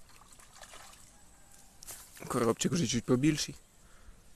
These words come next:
Грам двісті п'ятдесят. Теж такий. Чуть більше ладошки. Закинув знов.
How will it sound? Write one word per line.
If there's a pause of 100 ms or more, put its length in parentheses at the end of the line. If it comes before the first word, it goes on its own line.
(140)
Грам
двісті
п'ятдесят. (1900)
Теж
такий. (800)
Чуть
більше
ладошки. (4000)
Закинув
знов.